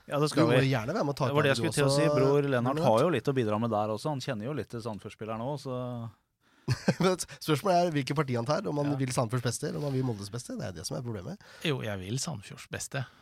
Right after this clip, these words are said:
Speaker 3: Det er klart at jeg ville tatt ut det beste laget som Sandefjord har. Eh, og så, eh, de, de har jo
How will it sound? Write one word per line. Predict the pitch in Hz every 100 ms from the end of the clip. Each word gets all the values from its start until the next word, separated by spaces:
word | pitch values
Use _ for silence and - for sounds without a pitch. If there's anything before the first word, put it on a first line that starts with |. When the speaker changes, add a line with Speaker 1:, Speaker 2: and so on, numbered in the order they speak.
| _
Speaker 3:
Det | - 120
er | -
klart | 104 107
at | 117
jeg | 123 107
ville | 98
tatt | 104 95 -
ut | -
det | 98
beste | 98 - 107
laget | 95 87 92
som | 101
Sandefjord | 98 98 98 - 101
har. | 127 147 _ _ _ -
Eh, | 110 110 104 104 101 104 104 104 104 107 104 107
og | 107
så, | - - 104 104 101 104 104 107 _ _ _ _ _ _ _ _ -
eh, | - - 123 117 110 107 107 107 110 110 110 107 113 -
de, | 123 -
de | 127 131
har | 123
jo | 113